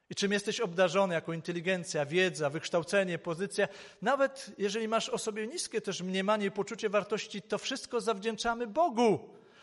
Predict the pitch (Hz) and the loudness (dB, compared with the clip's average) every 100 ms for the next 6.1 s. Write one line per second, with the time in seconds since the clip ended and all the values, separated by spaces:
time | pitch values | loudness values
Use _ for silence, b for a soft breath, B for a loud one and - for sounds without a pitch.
0 | B 262 330 269 220 190 254 - 226 196 | B 10 10 8 6 8 8 8 2 2
1 | 226 302 233 214 190 165 139 - - b | 2 2 6 8 8 4 -6 -14 -20 b
2 | b b _ _ _ _ - 185 175 175 | b b _ _ _ _ -2 0 0 -2
3 | 170 165 175 220 - - 175 175 151 196 | 0 2 2 2 -2 -6 -6 -4 0 2
4 | 208 185 - 170 180 165 170 160 226 226 | 2 -2 -6 -6 -6 -6 -6 -2 -2 -2
5 | 185 170 196 185 185 156 180 220 233 180 | -6 -6 -6 -4 -6 -4 2 2 2 2
6 | 175 | 0